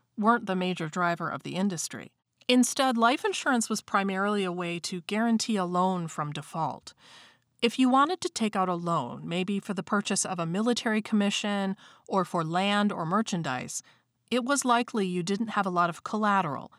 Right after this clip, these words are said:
to back that loan to ensure that the lender was paid if you defaulted. Keep in mind the lender was normally not a bank, as commercial banking really didn't exist back then.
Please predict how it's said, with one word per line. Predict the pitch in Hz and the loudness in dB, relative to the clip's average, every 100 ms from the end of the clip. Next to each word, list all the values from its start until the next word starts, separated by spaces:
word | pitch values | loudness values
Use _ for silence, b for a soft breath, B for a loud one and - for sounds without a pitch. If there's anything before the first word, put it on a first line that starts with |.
| b | b
to | - | -6
back | 190 196 202 | 0 2 2
that | - 202 208 | 0 0 0
loan | 190 175 175 | 0 0 -2
to | - 175 | -4 -6
ensure | 175 - 175 175 | -4 -4 -4 -4
that | 165 | -4
the | 185 | 0
lender | 175 180 190 | 0 0 -2
was | 202 - | -4 -4
paid | - 214 165 139 | -2 0 0 -4
if | - | -6
you | 185 | -4
defaulted. | 180 - 214 196 143 - _ _ _ | -4 0 0 0 -6 -14 _ _ _
Keep | - - 403 | -4 -2 2
in | |
mind | 240 196 196 | 4 6 4
the | 185 | 0
lender | 165 170 180 180 | -2 -2 -2 -4
was | 160 156 180 | -4 -4 -2
normally | 185 196 175 160 | 0 0 -2 -2
not | 165 180 | 2 2
a | 160 | 0
bank, | - 160 135 - - | -4 -2 -2 -8 -8
as | 175 | -8
commercial | - 240 240 - | -2 2 2 2
banking | 214 202 208 202 | 2 2 0 -2
really | 180 196 202 | -2 -2 -2
didn't | 190 180 | -2 -4
exist | 165 220 226 - | -2 -2 -2 -2
back | 143 131 | -6 -6
then. | - 120 - | -8 -12 -12